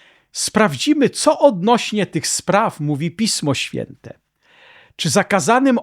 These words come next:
owocem w raju Eden był seks? Czy seks jest grzechem?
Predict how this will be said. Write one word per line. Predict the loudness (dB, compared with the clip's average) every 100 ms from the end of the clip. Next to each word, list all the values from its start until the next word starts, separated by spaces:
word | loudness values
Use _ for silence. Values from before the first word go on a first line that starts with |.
| 4
owocem | 4 4 4 2 0 0
w |
raju | 2 2 2 -2 2
Eden | 2 2 0 0
był | -2 -4
seks? | -2 -2 -2 -6 -12 -14 _ _ _ -20 -20 _ -10
Czy | -6
seks | 0 0 0 -2
jest | -4 -4
grzechem? | -4 0 0 0 -4 -4 -8